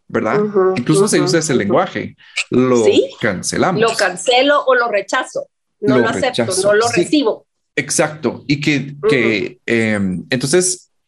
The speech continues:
Speaker 1: eh, se ha venido a hacer mucho daño porque para la mayoría de gente, eso no funciona por mucho tiempo, de que podamos vivir en un mundo no real y decir como que,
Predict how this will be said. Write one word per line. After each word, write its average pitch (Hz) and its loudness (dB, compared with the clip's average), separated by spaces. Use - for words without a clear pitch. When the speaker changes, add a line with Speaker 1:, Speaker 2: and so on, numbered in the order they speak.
Speaker 1:
eh, - -2
se 147 0
ha 147 2
venido 175 2
a - -2
hacer 143 -2
mucho 165 0
daño 156 0
porque 131 -2
para 143 2
la 127 2
mayoría 120 2
de 139 2
gente, 127 -2
eso 135 0
no 160 2
funciona 143 0
por 160 -2
mucho 139 0
tiempo, 196 -2
de 135 -2
que 139 0
podamos 139 0
vivir 123 2
en 127 2
un 135 2
mundo 151 2
no 131 2
real 135 0
y 143 0
decir 123 -2
como 151 -2
que, 107 -2